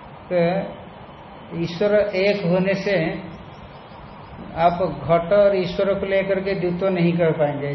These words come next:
जीव ईश्वर को लेकर के द्वित्व नहीं कर पाएंगे। ठीक है, ईश्वर एक है, ईश्वर अगर एक होगा, ईश्वर में मान लीजिए एक ज्ञान लिए, उस ज्ञान में आत्मा अनात्मा वृत्ति भिन्नत्व सती दुखवत अवृत्तित्व द्वित्व समानाधिक,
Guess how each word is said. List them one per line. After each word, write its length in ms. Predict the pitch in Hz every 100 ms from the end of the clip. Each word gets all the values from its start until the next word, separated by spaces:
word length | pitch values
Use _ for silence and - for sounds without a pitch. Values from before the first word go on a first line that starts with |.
| 135
जीव 340 | 165 185 196
ईश्वर 400 | 190 175 185 190
को 120 | 180 185
लेकर 340 | 185 185 190
के 140 | 175 175
द्वित्व 300 | 165 170 190
नहीं 280 | 175 165 170
कर 120 | 165 151
पाएंगे। 340 | 143 143 143
ठीक 180 | 185 190
है, 140 | 185 170
ईश्वर 280 | - 202
एक 400 | 208 196 185 175 135
है, 180 | 135 - - - - - - - - - - -
ईश्वर 300 | 175 175 214 208
अगर 220 | 208 202
एक 340 | 185 202 208
होगा, 320 | 180 175 175 143 131 - - - -
ईश्वर 280 | 175 180 202
में 100 | 202
मान 180 | 196 190
लीजिए 240 | 190 190 202 190
एक 220 | 190 196 160
ज्ञान 280 | 165 151 135
लिए, 180 | 135 143 - - - -
उस 220 | 185 190 214
ज्ञान 280 | 180 185 185
में 360 | 185 196 214 220
आत्मा 420 | 170 170 170 185
अनात्मा 420 | 180 180 175 190 185
वृत्ति 360 | 160 175 - 185
भिन्नत्व 520 | 151 165 175 175 190 180
सती 360 | 185 - 214
दुखवत 600 | 214 175 - 180 175 180 190
अवृत्तित्व 840 | - 175 170 175 175 180 175 208 208
द्वित्व 440 | 147 175 175 196 190
समानाधिक, 840 | - 175 175 175 175 170 175 175